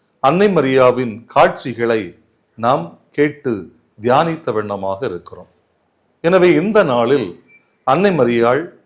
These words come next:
மெக்சிகோ நாட்டில் தன்னை குவாதலுப்பே அன்னை என்று வெளிப்படுத்திய அந்த காட்சியை உங்களோடு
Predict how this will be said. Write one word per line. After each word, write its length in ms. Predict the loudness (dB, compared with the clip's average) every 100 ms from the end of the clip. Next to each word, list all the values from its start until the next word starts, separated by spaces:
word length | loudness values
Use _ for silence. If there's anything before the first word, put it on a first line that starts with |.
| _ _ _ _ -4
மெக்சிகோ 640 | -4 -2 -4 4 4 4
நாட்டில் 680 | 2 -2 0 -2 -2 -4 -10 _ _ _ _ 0
தன்னை 560 | 2 4 0 0 -6 -18 _ _ _ _ _ _ _
குவாதலுப்பே 960 | 4 4 6 4 4 2 2 4 4 0
அன்னை 600 | -2 -2 0 -2 -4 -6
என்று 400 | -6 -4 -4 -4
வெளிப்படுத்திய 960 | -2 -2 -2 -2 -4 -4 -6 -4 -4 -6 _ _ _
அந்த 260 | 0 2 2
காட்சியை 760 | 2 -2 -2 -8 -6 -6 -8 _ _
உங்களோடு 720 | -6 -2 0 0 -2 -2 -4